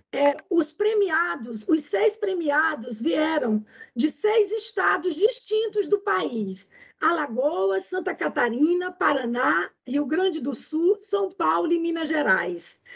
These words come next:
Assim também como os premiados pelas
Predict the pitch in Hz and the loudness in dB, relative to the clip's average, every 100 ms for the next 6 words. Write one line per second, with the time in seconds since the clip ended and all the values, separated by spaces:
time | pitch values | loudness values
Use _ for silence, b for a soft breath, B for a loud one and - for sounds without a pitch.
0 | B B B - 294 - 466 - 392 294 | B B B -4 -4 0 0 2 -2 0
1 | 294 403 403 330 349 392 294 208 254 - | 2 2 -2 -4 -2 0 0 -2 -2 -4
2 | 381 359 339 285 339 381 277 240 - 554 | -2 -2 0 0 0 0 -6 -10 -4 -2
3 | 539 247 - | 0 -2 -6